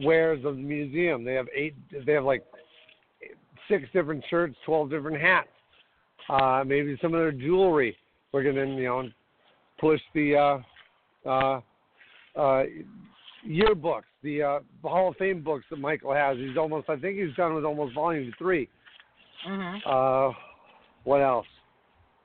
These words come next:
Speaker 1: We've got so
Speaker 2: Museum
Speaker 1: much going
Speaker 2: Productions.
Speaker 1: on with the telethon.
Speaker 2: Yeah, museum. There's
Speaker 1: Oh, the
Speaker 2: also
Speaker 1: produ-,
Speaker 2: museum.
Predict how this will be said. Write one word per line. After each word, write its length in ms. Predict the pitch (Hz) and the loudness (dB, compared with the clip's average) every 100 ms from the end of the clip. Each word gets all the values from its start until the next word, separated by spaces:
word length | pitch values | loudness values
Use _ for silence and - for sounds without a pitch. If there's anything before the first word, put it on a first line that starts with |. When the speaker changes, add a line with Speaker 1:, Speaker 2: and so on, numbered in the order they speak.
| _ | _
Speaker 1:
We've 200 | 190 196 | -2 2
got 160 | 208 170 | 2 4
so 60 | |
Speaker 2:
Museum 420 | 214 220 269 311 330 | 4 4 4 4 2
Speaker 1:
much 100 | 302 | 0
going 100 | 285 | 4
Speaker 2:
Productions. 400 | 262 277 233 190 | 2 2 -2 2
Speaker 1:
on 140 | 143 139 | 2 0
with 120 | - | -2
the 60 | |
telethon. 200 | 143 139 - _ _ _ _ _ _ _ _ _ _ _ _ _ | -4 -4 -6 _ _ _ _ _ _ _ _ _ _ _ _ _
Speaker 2:
Yeah, 200 | 196 202 185 | -6 -4 -4
museum. 400 | 208 202 240 185 | -4 -4 -4 2
There's 120 | 214 | 4
Speaker 1:
Oh, 20 | |
the 60 | 196 | 4
Speaker 2:
also 140 | 294 | 0
Speaker 1:
produ-, 300 | 320 269 226 | 0 0 -2
Speaker 2:
museum. 320 | 208 240 240 | -2 -4 -4